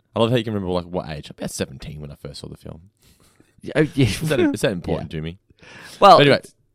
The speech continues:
Speaker 2: year
Speaker 1: Go.
Speaker 2: eleven, like, it's a bookmark in my life.
Speaker 1: Yeah,
Speaker 2: I'm like,
Speaker 1: yeah.
Speaker 2: I would have been doing media studies. That's,
Speaker 1: Yeah.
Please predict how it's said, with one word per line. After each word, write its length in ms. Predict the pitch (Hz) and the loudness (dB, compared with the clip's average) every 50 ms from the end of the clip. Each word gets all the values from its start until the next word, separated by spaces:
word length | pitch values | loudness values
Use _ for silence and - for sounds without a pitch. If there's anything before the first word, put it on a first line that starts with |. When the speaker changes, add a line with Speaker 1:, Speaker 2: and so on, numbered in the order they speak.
| _ _ | _ _
Speaker 2:
year 180 | - 170 180 165 | 2 4 4 6
Speaker 1:
Go. 40 | |
Speaker 2:
eleven, 360 | 156 151 160 147 107 92 82 78 | 6 6 6 4 4 0 0 2
like, 180 | 92 98 101 | 2 2 2
it's 120 | 113 98 - | 0 -2 0
a 40 | 92 | 4
bookmark 480 | - 123 - - 95 87 80 80 - - | 2 2 4 2 -2 -2 -2 -2 -4 -6
in 60 | 85 | -6
my 100 | 82 82 | -4 -4
life. 320 | 82 85 85 82 87 80 78 | -2 0 0 0 0 0 -2
Speaker 1:
Yeah, 60 | 82 | -4
Speaker 2:
I'm 60 | 80 85 | -4 -6
like, 180 | 87 85 80 | -6 -6 -4
Speaker 1:
yeah. 100 | - - | -4 -4
Speaker 2:
I 20 | 95 | -4
would 160 | 95 98 95 | -2 -4 -4
have 60 | 87 | -2
been 140 | 98 92 87 | -2 -2 -2
doing 240 | 82 90 87 85 82 | -2 -4 -4 -4 -4
media 260 | 87 87 90 85 78 | -4 -4 -4 -4 -6
studies. 420 | 73 - 78 - 80 - - - - _ _ | -8 -10 -12 -12 -14 -16 -20 -20 -20 _ _
That's, 200 | - 95 90 - | -6 -6 -6 -6
Speaker 1:
Yeah. 120 | - 90 | -6 -8